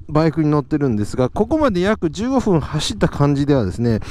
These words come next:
外気温三度で、バイクに乗った状態で、えー、なかなかね、暖かいですね。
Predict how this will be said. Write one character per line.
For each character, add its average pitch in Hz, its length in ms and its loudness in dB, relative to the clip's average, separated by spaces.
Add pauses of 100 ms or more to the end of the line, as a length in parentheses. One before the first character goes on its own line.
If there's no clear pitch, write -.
(320)
外 247 280 2
気 - 160 -6
温 190 160 2
三 180 280 0
度 143 140 0
で、 170 300 2
バ 190 220 -2
イ 233 60 -2
ク 226 140 -4
に 214 120 2
乗 208 120 2
っ 196 40 -6
た 202 160 0
状 196 260 2
態 190 360 0
で、 220 320 2 (360)
え 135 720 0 (200)
ー、 160 40 -2
な 196 100 2
か 262 140 0
な 277 120 0
か 269 160 0
ね、 190 300 2 (480)
暖 262 240 4 (140)
か 240 120 0
い 185 40 2
で - 60 -4
す - 80 -10
ね。 107 220 -2